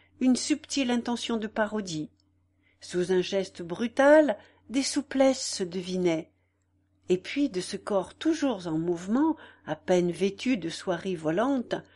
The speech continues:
sourdaient d'odorantes effluves qui saoulaient Lucie,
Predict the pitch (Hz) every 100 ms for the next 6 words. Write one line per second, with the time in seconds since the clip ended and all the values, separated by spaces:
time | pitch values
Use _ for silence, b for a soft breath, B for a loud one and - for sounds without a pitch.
0 | B B B - 294 294 220 247 240 180
1 | 226 190 208 196 196 185 180 180 180 -
2 | 180 170 165 151 160 B B - 269 -
3 | - 330 330 294 240 226 - 190 175